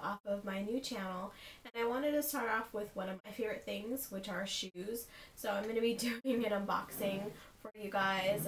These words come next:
of a pair of Jeffrey Campbell's, and they came in this cat box, and they are the Jeffrey Campbell, um, black with metallic gold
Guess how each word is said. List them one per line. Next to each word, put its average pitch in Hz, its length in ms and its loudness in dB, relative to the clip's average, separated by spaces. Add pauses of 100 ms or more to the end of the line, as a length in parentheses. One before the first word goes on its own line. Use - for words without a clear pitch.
of 185 300 0
a 196 100 -2
pair 208 180 4
of 202 120 -4
Jeffrey 202 240 -2
Campbell's, 240 540 0 (520)
and 202 120 -2
they 202 80 0
came 214 240 0
in 220 100 -2
this 277 160 2
cat - 260 -4
box, 240 440 -2 (640)
and 208 600 6 (380)
they 208 80 -6 (100)
are 202 180 2
the 196 380 2 (840)
Jeffrey 262 260 -2
Campbell, 240 960 0
um, 202 240 0 (160)
black 214 460 4 (100)
with 220 220 -2
metallic 214 600 0
gold 202 460 4